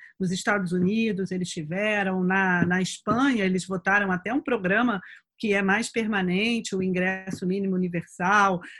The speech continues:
no Chile, é, parece que na Argentina. Então, tem uma série de lugares onde isso tá se tornando uma realidade agora com a pandemia. Antes,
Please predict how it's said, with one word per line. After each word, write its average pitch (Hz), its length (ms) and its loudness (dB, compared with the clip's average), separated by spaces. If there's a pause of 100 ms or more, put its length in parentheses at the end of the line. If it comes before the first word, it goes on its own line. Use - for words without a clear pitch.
(120)
no 220 140 0
Chile, 208 1000 0 (240)
é, 190 160 0
parece 202 280 0
que - 80 -4
na 202 80 0
Argentina. 202 920 0 (220)
Então, 269 180 2
tem 320 200 4
uma 302 220 6
série 311 320 4
de 349 100 0
lugares 285 460 2
onde 320 240 0
isso 320 240 -2
tá 311 220 4
se - 180 -6
tornando 302 640 4 (240)
uma 277 160 4
realidade 294 640 4
agora 285 340 0
com 294 180 2
a 311 80 0
pandemia. 330 720 0
Antes, 381 440 2